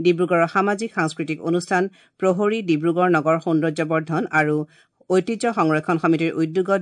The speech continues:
ডিব্ৰুগড় জিলা প্ৰশাসনৰ অনুমোদন ক্ৰমে এই নামকৰণ কৰা হয়। এই উপলক্ষে অনুষ্ঠিত এখন ৰাজহুৱা সভাত জিলা আয়ুক্ত বিক্ৰম কৈৰিকে ধৰি কেইবাগৰাকী বিশিষ্ট ব্যক্তি উপস্থিত থাকে। ডিব্ৰুগড় বিধানসভা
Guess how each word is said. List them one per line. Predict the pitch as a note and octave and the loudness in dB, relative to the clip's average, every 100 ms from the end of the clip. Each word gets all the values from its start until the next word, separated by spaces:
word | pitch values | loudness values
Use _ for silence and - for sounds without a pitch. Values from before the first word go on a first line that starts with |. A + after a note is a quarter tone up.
| E3+ | 0
ডিব্ৰুগড় | F3 F#3+ G#3 F#3+ | 0 0 -2 -2
জিলা | D3 | -4
প্ৰশাসনৰ | C#3 D#3+ D#3 E3 E3+ D3+ | -4 -4 -2 0 0 0
অনুমোদন | D#3 D3+ D#3 D#3 | 0 0 -2 -2
ক্ৰমে | E3 C#3+ D3 - D3+ | -2 -2 -2 -4 -6
এই | D3+ D#3 | -2 0
নামকৰণ | D#3 E3+ D#3+ B2 | 0 0 -2 -4
কৰা | C3 C3 | -6 -2
হয়। | D3+ C3 - - - | -2 -4 -10 -20 -6
এই | E3 E3 | -2 0
উপলক্ষে | E3 D#3 D#3 D#3+ | 0 -2 0 0
অনুষ্ঠিত | E3 D#3+ E3+ F#3+ | 2 0 -2 -2
এখন | E3 D#3+ D3 | -2 0 0
ৰাজহুৱা | D3+ D3+ D3 | 0 -2 0
সভাত | D#3 F#3 E4+ - _ - | -2 -2 -6 -10 _ -4
জিলা | F3 F#3+ | 0 4
আয়ুক্ত | G#3 A3+ - G#3+ | 4 0 -4 -2
বিক্ৰম | E3+ D#3 D#3+ D#3 | -2 0 -2 0
কৈৰিকে | D#3 D3+ D3+ F3 | 0 0 -2 -2
ধৰি | D3+ E3+ | 0 0
কেইবাগৰাকী | F3+ F#3+ G3 G#3 G#3+ | 0 0 0 -2 -4
বিশিষ্ট | E3+ C#3+ F3+ D#3 C#3+ | -6 -6 -6 -6 -4
ব্যক্তি | D#3 - D#3+ - D#3+ | -6 -6 -8 -8 -8
উপস্থিত | D3+ - B2 D#3+ | -8 -8 -12 -10
থাকে। | C3 B2 A#2+ D3+ _ _ _ _ _ _ _ _ _ _ _ _ _ _ | -10 -14 -16 -20 _ _ _ _ _ _ _ _ _ _ _ _ _ _
ডিব্ৰুগড় | E3+ G3+ G#3+ C4+ D#4 | -2 -2 0 0 2
বিধানসভা | G3+ F#3 F#3 F3+ | 2 2 2 2